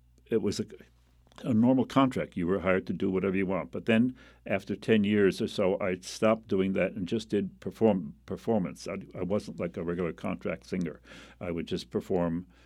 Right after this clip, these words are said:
uh, s-, two or three different roles that year and be maybe ten, fifteen, twenty performances,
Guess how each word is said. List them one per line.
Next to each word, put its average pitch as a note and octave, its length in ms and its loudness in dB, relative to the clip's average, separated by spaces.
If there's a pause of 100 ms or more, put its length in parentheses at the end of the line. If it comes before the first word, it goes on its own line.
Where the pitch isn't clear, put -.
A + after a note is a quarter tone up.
(240)
uh, F2+ 280 -8 (680)
s-, - 160 -18 (160)
two F#2+ 160 2
or F2+ 80 4
three G2+ 200 0
different F2+ 360 -2
roles F2 400 2
that F#2 220 -4
year F2+ 300 0
and E2+ 460 -8 (400)
be F#2 200 -4
maybe F2 340 -2 (140)
ten, E2+ 340 -4
fifteen, E2+ 480 -4
twenty E2 320 -4
performances, D#2+ 720 -6